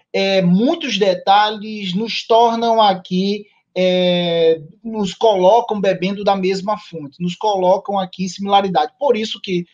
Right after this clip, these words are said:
nós estamos falando sobre uma corte constitucional, é, estrangeira,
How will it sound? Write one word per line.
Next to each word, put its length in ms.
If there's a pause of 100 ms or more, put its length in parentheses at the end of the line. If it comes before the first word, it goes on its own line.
(280)
nós 220
estamos 520
falando 460
sobre 300
uma 180
corte 480
constitucional, 800 (400)
é, 420
estrangeira, 680